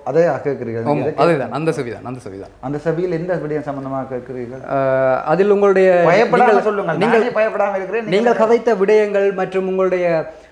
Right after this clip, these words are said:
Speaker 2: ஆ, பாவனைகள், குறிப்பாக இந்த தொப்பி, தொப்பி என்கின்ற விடயங்கள், இவை சம்பந்தமாக ஒரு விமர்சன போக்குகள் எழுந்திருப்பதாக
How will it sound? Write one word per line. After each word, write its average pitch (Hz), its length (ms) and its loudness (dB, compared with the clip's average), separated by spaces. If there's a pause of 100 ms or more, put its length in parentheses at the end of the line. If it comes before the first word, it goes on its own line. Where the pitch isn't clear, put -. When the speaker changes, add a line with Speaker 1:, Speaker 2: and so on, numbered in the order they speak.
Speaker 2:
ஆ, 135 180 0
பாவனைகள், 175 1000 0
குறிப்பாக 180 420 -2
இந்த 139 320 -4 (280)
தொப்பி, 185 580 -10
தொப்பி 151 600 -8
என்கின்ற 143 340 -4
விடயங்கள், 139 520 0 (340)
இவை 185 260 4
சம்பந்தமாக 180 680 2
ஒரு 170 140 2
விமர்சன 160 460 -2
போக்குகள் 143 520 -2
எழுந்திருப்பதாக 131 920 -2